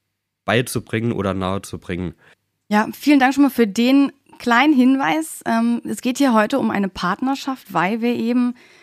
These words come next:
Speaker 2: als Hager auch gemerkt haben, ja, das Thema Mieterstrom ist die Zukunft, ist ein ganz, ganz spannendes und wichtiges Thema,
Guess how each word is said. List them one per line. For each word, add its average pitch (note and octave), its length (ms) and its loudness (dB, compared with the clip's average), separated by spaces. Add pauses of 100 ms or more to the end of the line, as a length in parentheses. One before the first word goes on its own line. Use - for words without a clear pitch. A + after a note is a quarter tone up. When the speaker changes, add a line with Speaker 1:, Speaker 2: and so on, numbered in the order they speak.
(140)
Speaker 2:
als G#3 200 -2
Hager G#3 340 2
auch G#3 160 -4
gemerkt F#3+ 500 0
haben, A3 460 -2 (160)
ja, F#3+ 240 0 (220)
das A3 120 -6
Thema B3 180 2
Mieterstrom A#3+ 540 0
ist - 440 -6
die A#3 100 -2
Zukunft, D#4+ 580 -2
ist A#3+ 140 -6
ein A#3+ 80 2
ganz, A#3+ 240 0
ganz D4 200 0
spannendes C4 460 0
und G#3+ 160 -2
wichtiges B3 480 -2
Thema, C4+ 460 -2